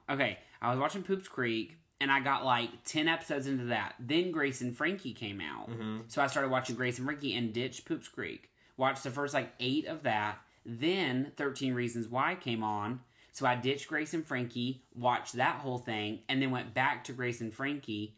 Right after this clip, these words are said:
Speaker 1: And then now Girl Boss came out, so I put up Penn and Grace and Frankie,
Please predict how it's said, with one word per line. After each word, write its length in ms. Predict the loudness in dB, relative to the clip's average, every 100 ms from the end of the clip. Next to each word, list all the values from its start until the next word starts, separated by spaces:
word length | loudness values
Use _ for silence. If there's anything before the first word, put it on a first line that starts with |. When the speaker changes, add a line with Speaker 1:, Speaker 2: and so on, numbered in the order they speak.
| _ _
Speaker 1:
And 140 | 0 2
then 160 | 4
now 240 | 4 4 2
Girl 220 | 4 4
Boss 240 | 4 2
came 160 | 2 0
out, 160 | 0
so 100 | 0
I 100 | 0
put 180 | 0 0
up 260 | 0 -2 -4 -2
Penn 160 | 0
and 260 | 0 0 0
Grace 280 | -2 -2 -4
and 120 | -4
Frankie, 600 | -2 -4 -4 -4 -6